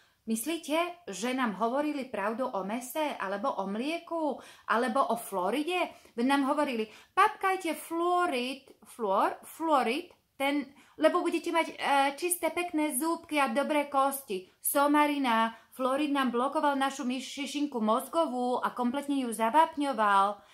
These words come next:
Myslíte si, že nám hovorili pravdu o mese a o mlieku? "Papkajte mäsko, lebo to je jedine, čo má bielkoviny, čo, čo má proteíny." Kde sme?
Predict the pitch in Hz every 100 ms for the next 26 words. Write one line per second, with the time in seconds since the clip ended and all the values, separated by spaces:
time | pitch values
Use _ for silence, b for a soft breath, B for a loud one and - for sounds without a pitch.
0 | B 226 226 302 302 320 330 302 311 311
1 | 240 220 214 277 311 311 254 233 240 294
2 | 202 190 233 294 - 392 381 320 B B
3 | _ 214 214 226 254 349 381 302 247 220
4 | 302 302 311 247 233 - 320 320 320 B
5 | - 214 262 294 269 226 233 285 294 311
6 | 302 233 214 226 240 302 302 247 247 220
7 | 233 240 262 214 196 262 285 330 330 302
8 | - _ - 156 185 170 185 208 233 269
9 | 285